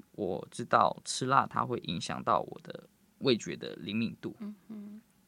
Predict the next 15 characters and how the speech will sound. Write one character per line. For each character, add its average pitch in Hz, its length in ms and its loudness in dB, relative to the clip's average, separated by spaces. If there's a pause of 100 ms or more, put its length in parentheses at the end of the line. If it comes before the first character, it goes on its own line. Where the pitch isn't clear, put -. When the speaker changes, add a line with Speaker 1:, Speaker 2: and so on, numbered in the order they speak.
(520)
Speaker 1:
所 127 120 4
以 120 60 10
现 123 180 2
在 117 140 10
我 92 60 4
都 117 120 4
只 107 140 -6
敢 78 160 0
吃 - 220 -4
小 - 240 0
辣。 - 320 2 (960)
我 - 100 -6
觉 123 140 0
得 123 300 6
我 110 160 0